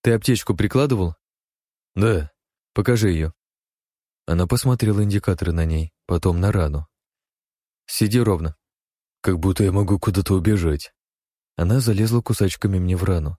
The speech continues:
зацепила иглу и выдрала её вместе с мясом. При этом никаких болезненных ощущений не было. «Слушай, здесь такое дело. Мне не удалось достать переносного хирурга. Так что, если хочешь, могу в капсулу положить.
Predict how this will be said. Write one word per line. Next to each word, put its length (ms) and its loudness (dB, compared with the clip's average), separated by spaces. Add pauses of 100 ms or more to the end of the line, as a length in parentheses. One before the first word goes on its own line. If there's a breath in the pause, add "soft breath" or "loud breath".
(260)
зацепила 500 0
иглу 460 0 (260)
и 80 -2
выдрала 460 0
её 180 2
вместе 380 0
с 100 -6
мясом. 500 -2 (600)
При 180 2
этом 240 0
никаких 500 0
болезненных 600 0
ощущений 500 -2
не 160 0
было. 320 -4 (1160)
«Слушай, 720 -2
здесь 400 0
такое 360 2
дело. 380 0 (640)
Мне 240 2
не 140 4
удалось 360 2
достать 380 0
переносного 580 2
хирурга. 540 -2 (680)
Так 180 2
что, 160 0
если 300 2
хочешь, 360 -2
могу 220 2
в 80 -4
капсулу 380 0
положить. 540 -2